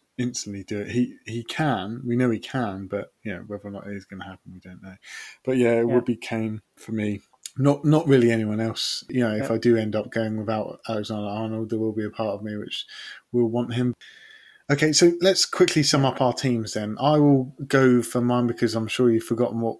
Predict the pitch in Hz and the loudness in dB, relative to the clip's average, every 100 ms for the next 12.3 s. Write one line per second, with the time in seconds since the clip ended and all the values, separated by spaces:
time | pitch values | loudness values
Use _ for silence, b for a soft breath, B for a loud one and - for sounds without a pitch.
0 | _ _ 123 120 117 113 110 120 123 - | _ _ -2 0 0 -2 -2 -2 -2 -6
1 | B B - 147 143 135 127 - 135 135 | B B 2 4 6 4 2 2 0 0
2 | - 123 120 117 135 131 135 135 123 120 | -4 -2 0 0 0 0 0 0 -2 -4
3 | 113 135 135 131 127 139 147 147 135 147 | 0 2 4 2 2 2 4 2 4 4
4 | 143 139 - - 131 127 127 127 127 139 | 2 0 -4 -2 0 2 2 2 2 2
5 | 135 139 135 135 127 131 120 - - 127 | 2 2 4 2 2 0 0 -6 -2 0
6 | 127 127 123 - 127 120 117 123 120 120 | 2 0 -2 0 2 2 2 2 4 4
7 | 113 117 113 127 120 - 117 113 113 123 | 0 -4 -4 -4 -4 -2 0 0 0 0
8 | 123 120 - 127 120 117 B B B B | 0 -2 -2 0 0 -4 B B B B
9 | 127 123 - 135 123 117 110 - 131 131 | -2 -2 0 2 2 0 -6 -6 0 2
10 | 127 131 131 131 123 - - 127 123 120 | 2 2 4 4 2 -2 -2 0 2 0
11 | - - 131 127 123 120 117 127 123 120 | -4 -2 0 2 2 -2 -2 0 0 0
12 | 117 113 | -2 -4